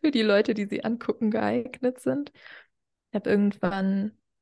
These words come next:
mal ein Yoga-Studio besucht. Das war sehr herausfordernd. Da habe ich auch richtig gemerkt, dass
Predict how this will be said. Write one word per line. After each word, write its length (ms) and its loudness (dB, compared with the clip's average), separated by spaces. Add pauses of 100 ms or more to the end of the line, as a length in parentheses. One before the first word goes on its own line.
mal 160 -2
ein 160 0
Yoga-Studio 720 -6
besucht. 800 -12 (920)
Das 200 -8
war 140 2
sehr 420 4
herausfordernd. 1160 -4 (420)
Da 80 -20
habe 60 -20
ich 160 -20
auch 160 -8
richtig 300 -8
gemerkt, 360 2
dass 340 -8